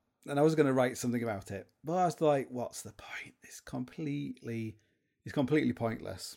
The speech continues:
It's completely pointless." So, um, so I won't. But, uh, um,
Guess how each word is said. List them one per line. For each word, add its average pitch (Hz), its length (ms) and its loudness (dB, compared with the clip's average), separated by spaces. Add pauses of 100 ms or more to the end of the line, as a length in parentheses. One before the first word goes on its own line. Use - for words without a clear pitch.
(120)
It's - 120 -18
completely 110 400 -10
pointless." 104 440 -12
So, 107 260 -8
um, 107 280 -8 (600)
so 139 180 2
I 135 60 6
won't. 127 380 4 (960)
But, 143 180 0
uh, 143 580 2 (1300)
um, 120 520 0